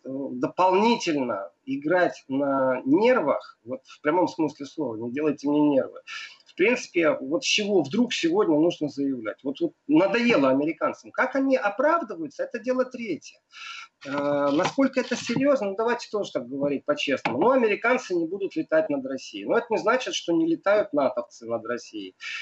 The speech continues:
И что натовцы, э, в виде той же Германии, в виде той же Чехии, в виде, э, кого угодно, что они не будут этими данными делиться в общий доступ.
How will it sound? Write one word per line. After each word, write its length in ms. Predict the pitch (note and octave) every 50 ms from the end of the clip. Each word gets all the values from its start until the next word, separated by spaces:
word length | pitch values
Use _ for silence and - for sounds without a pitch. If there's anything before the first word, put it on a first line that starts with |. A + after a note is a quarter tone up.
| - -
И 160 | - C#3+ E3
что 240 | D#3+ - - F#3+ F#3
натовцы, 560 | F3 G3 A#3 B3+ B3+ - - - - - D#3
э, 120 | C3+ A#2 - -
в 280 | C#3 C#3 C#3+ C#3 C3+ C3+
виде 260 | C3 G3 F3+ C#3 D3+
той 200 | C#3+ - F#3 D#3+
же 120 | C3+ D3+
Германии, 680 | C#3 A#2+ - A3+ A#3 G#3 D#3 E3 F#3+ G3+ F#3+ F3 D#3+ D3+ C3+
в 20 | C3+
виде 140 | B2 C#3+
той 200 | - - G3 G4
же 160 | F3+ D#3+ D3 -
Чехии, 580 | - - C3 C#3+ E3 F3 D#3 - - C#3+ C3
в 20 | A#2
виде, 240 | A#2+ A#2 C3 B2+ - - - - - - _ _ _ _
э, 260 | A#2+ C3+ C3 C3 C3 C3 C3 C3 -
кого 240 | - F3 F3+ G#3+ A#3+ A#3+
угодно, 380 | A#3+ A#3 B3 G3+ E3 - - C4
что 180 | - - F3
они 180 | E3+ F#3+ A#3+ B3+
не 120 | A#3 G3
будут 280 | E3+ G#3+ - F3 - -
этими 240 | D#3+ - - D#3+ D#3
данными 400 | C#3 D3+ F#3+ A3+ G#3+ F#3+ D#3+ C3
делиться 400 | C3 D3 C#3 - D#3 - - C3+
в 60 | C3+
общий 320 | D3 C3+ - - D3 C#3
доступ. 340 | B2+ B2 G#2 - - _ _